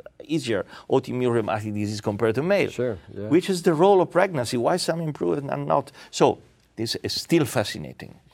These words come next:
Speaker 1: And this is, was the reason, uh, at the beginning. Then I, I,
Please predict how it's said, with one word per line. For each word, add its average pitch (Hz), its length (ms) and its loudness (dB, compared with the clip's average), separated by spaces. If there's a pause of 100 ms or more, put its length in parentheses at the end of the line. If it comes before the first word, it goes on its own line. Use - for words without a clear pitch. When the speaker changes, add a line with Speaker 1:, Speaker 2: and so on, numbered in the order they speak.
(560)
Speaker 1:
And 127 180 -2
this 170 180 2
is, 156 140 -4
was 131 280 6
the 104 80 -6
reason, 131 600 -2 (100)
uh, 101 180 0 (100)
at 123 140 8
the 120 80 4
beginning. 104 520 0
Then 139 200 4
I, 147 40 2
I, 113 320 2